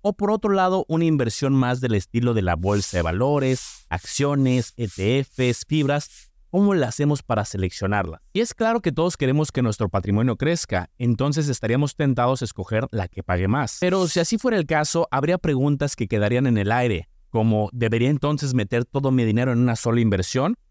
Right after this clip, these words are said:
¿O sería mejor diversificar y escoger entre varias? ¿O debería de estarme cambiando constantemente? Que ese es un concepto interesante en el mundo financiero que se llama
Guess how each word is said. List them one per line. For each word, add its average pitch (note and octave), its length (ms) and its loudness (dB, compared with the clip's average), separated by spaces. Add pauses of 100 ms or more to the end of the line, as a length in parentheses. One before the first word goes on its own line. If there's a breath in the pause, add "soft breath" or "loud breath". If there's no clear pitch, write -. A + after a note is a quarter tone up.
(140)
¿O B2 140 0
sería D3 240 0
mejor D#3 400 0
diversificar B2+ 840 -2
y C#3 80 2
escoger A#2+ 380 -2
entre A#2 260 0
varias? G#2 460 -2 (340)
¿O A#3 240 2
debería D3 340 0
de F#3 80 2
estarme F3 380 -2
cambiando C#3+ 560 0
constantemente? C3 960 0
Que - 80 -4
ese A#2 120 -4
es - 60 -4
un C3+ 140 2
concepto A#2+ 400 -2
interesante A2+ 500 0
en A2 60 -2
el F#2+ 80 0
mundo A2 260 2
financiero G2 520 0
que G2+ 100 -12
se F#2 140 -2
llama A2 280 0